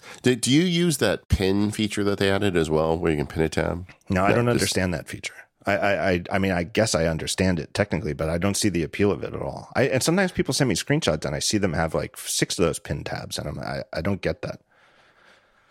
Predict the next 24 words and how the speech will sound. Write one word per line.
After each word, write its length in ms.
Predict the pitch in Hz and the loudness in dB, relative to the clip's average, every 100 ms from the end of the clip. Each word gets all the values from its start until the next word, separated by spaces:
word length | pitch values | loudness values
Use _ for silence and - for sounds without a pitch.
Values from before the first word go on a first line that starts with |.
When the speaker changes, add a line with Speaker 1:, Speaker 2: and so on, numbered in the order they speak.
| _ - _ | _ -20 _
Speaker 2:
No, 120 | 107 | 4
Speaker 1:
Well, 80 | 104 | 6
it 40 | |
Speaker 2:
I 40 | 104 | 4
Speaker 1:
feels 160 | 196 | 4
to 80 | 165 | 4
me 180 | 202 143 | 4 4
like 160 | 107 | 2
an 80 | 92 | 4
outgrowth 500 | 98 131 - 76 67 | 2 2 2 2 4
of 200 | 73 73 | 2 2
favicons. 580 | - 156 135 - - - | 2 0 0 -2 -6 -2
Like, 180 | 80 73 | -2 0
if 80 | 73 | 0
there's 340 | 78 73 - | 2 2 0
s-, 60 | - | 2
Speaker 2:
Yeah. 80 | 101 | 4
Speaker 1:
websites 380 | 92 87 85 - | 4 4 0 0
you 60 | |
go 160 | 73 82 | 0 0
to 140 | - 82 - | 2 0 2
all 200 | 80 71 | 2 2
the 80 | |
time, 380 | 65 73 62 - | -2 -2 -2 -4